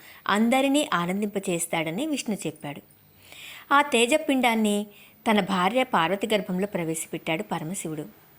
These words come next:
ఆమె దానిని భరించలేక అగ్నిలో విడిచేసింది. అగ్నిహోత్రుడు కూడా భరించలేక దానిని వాయుదేవునికిచ్చాడు. శాపగ్రస్తురాలైన పుంజికా స్థల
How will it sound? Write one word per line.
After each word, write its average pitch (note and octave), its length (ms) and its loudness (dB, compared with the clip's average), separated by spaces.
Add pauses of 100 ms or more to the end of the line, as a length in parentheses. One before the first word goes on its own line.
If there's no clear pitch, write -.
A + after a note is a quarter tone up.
(260)
ఆమె E3+ 240 0
దానిని D#3 320 0
భరించలేక E3 680 -10 (380)
అగ్నిలో F#3 400 2
విడిచేసింది. D#3 680 -6 (560)
అగ్నిహోత్రుడు C4 600 2
కూడా G3+ 220 2
భరించలేక F3 760 -4 (380)
దానిని G3 360 2
వాయుదేవునికిచ్చాడు. F3+ 1000 -4 (600)
శాపగ్రస్తురాలైన F3+ 1120 0
పుంజికా F3+ 480 -4
స్థల F3 460 0